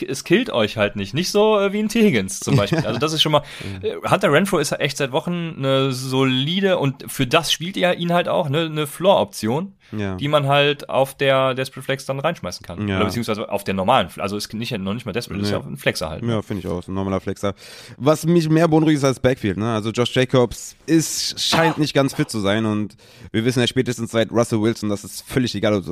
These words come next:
Speaker 2: oder auch Gibson, ne? Der, wir gebrochen nicht meinen. Völlig egal, ob man fit ist oder nicht, man spielt, wenn man irgendwie halbwegs gehen kann und Josh Jacobs sieht einfach richtig mies schlecht aus.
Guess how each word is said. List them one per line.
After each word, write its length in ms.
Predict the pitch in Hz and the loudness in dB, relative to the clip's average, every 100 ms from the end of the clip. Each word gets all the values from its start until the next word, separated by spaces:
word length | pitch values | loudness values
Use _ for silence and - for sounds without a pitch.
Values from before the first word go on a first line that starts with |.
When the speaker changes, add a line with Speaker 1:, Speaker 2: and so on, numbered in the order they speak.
| - | 0
Speaker 2:
oder 220 | 127 117 | 4 4
auch 180 | 113 101 | 2 0
Gibson, 340 | 113 - 95 98 | -4 -4 -6 -4
ne? 160 | 98 | -4
Der, 260 | 95 90 85 | -2 -4 -4
wir 200 | 90 90 85 | -4 -4 -4
gebrochen 260 | 85 90 98 | -4 -4 -4
nicht 120 | 95 95 | -4 -4
meinen. 160 | 95 - - - | -6 -8 -16 2
Völlig 200 | 175 165 | 4 6
egal, 160 | 156 | 6
ob 60 | 147 | 6
man 120 | 131 | 4
fit 160 | - 151 | 2 0
ist 100 | 127 | 4
oder 140 | 113 | 4
nicht, 200 | 127 147 | 4 0
man 200 | 107 113 | 2 0
spielt, 320 | - 135 143 | 2 4 4
wenn 80 | 120 | 4
man 120 | 117 | 4
irgendwie 220 | 117 117 110 | 4 4 2
halbwegs 320 | 113 113 - | 2 0 0
gehen 220 | 120 117 | 0 0
kann 240 | 104 104 - - - | 0 -4 -6 -18 -2
und 500 | 107 107 107 98 90 | 2 4 4 0 -2
Josh 200 | 107 - | -2 0
Jacobs 380 | 107 110 104 98 | 0 2 0 0
sieht 380 | 95 107 107 - | -8 -4 -4 -2
einfach 560 | 104 98 104 92 92 | -2 -2 -4 -6 -6
richtig 520 | 120 120 - 113 104 | -6 -6 -6 -4 -4
mies 480 | 107 113 120 101 - | -4 0 0 0 -6
schlecht 300 | - 110 - | -4 -2 -2
aus. 260 | 92 98 | -2 -2